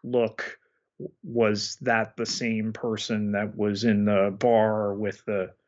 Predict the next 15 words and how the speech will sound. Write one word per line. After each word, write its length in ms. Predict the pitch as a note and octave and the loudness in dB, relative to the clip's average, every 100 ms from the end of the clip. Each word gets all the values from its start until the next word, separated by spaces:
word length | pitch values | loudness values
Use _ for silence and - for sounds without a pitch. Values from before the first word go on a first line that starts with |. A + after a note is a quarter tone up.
| _ - - _ | _ -20 -20 _
the 80 | B2+ | -2
fat 340 | - C3+ A#2+ - | 2 2 2 -2
one 480 | C3 A#2 A#2 G#2+ - _ - | -4 -2 -4 -8 -12 _ -6
model 640 | C3 B2 B2 A#2+ A2+ A2 - | -2 0 2 2 0 -4 -6
into 340 | D3 C3 C#3+ | -4 -2 -2
the 140 | B2+ A#2 | -2 -4
drink 480 | B2+ B2 A#2+ A2+ | -4 -2 -2 -4
there? 480 | C3 B2 A#2+ A#2+ A#2 - | -2 2 2 2 -2 -6
Metaphor 1000 | C3+ C#3 B2+ B2 - B2+ A#2 A2+ G#2 G2+ - | 0 2 2 0 -2 -2 0 0 -2 -8 -6
again, 680 | A#2 A#2 A2+ A2 G#2+ G#2 G#2 _ - - - | -6 -4 -4 -4 -6 -8 -12 _ -20 -16 -6
uh, 500 | A#2 G#2 G2 G2+ - - | -4 -2 -4 -8 -8 -6
or, 500 | A#2 A2 G#2 G#2 - _ _ _ _ _ _ - | -2 0 0 -4 -6 _ _ _ _ _ _ -10
you 100 | G#2+ | -8
know, 300 | G2 G2 - _ - | -6 -8 -10 _ -8
more 680 | A2+ A2+ A2+ A2 G2+ G2 | -2 4 6 6 2 -2